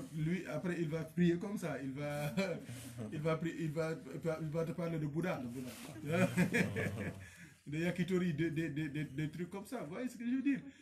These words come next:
Speaker 1: Donc, l'habit ne fait pas le moine. C'est pas important.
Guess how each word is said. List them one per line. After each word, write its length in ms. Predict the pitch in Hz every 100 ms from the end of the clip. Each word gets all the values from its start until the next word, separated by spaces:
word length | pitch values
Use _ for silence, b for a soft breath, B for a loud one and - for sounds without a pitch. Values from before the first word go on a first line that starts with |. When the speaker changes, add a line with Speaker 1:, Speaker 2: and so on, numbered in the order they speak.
| -
Speaker 1:
Donc, 260 | 135 156 175
l'habit 280 | 160 170 202
ne 100 | 180
fait 140 | 175
pas 160 | 165 185
le 60 | 185
moine. 260 | 208 190 - - 131 120 - _ - - -
C'est 80 | 123
pas 100 | 139
important. 480 | 156 202 220 190